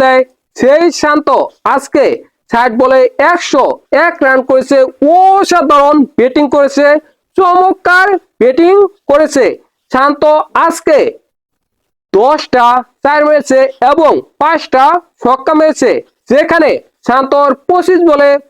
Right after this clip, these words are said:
পঁচিশ রান ছিল, সেখানে শান্ত খেলছে ষাট বলে একশো এক রান। অসাধারণ, দুর্দান্ত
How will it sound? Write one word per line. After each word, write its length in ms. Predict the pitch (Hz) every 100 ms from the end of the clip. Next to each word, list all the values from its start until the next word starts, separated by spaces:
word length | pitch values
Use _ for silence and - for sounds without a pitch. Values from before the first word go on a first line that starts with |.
| -
পঁচিশ 340 | 330 330 370 339
রান 140 | 285 269 269
ছিল, 120 | 277 269 277 - _ _ -
সেখানে 360 | 311 330 311 175 - _ _ -
শান্ত 260 | 240 262 320
খেলছে 340 | 302 294 - 262 269 277 _
ষাট 200 | - 220 220
বলে 160 | 262 277 269 269 285
একশো 300 | - - 240 143 - 262
এক 80 | 302 254
রান। 180 | 180 120 _ _ _
অসাধারণ, 840 | 269 285 302 302 - 269 240 240 262 240 -
দুর্দান্ত 520 | 214 277 233 285 269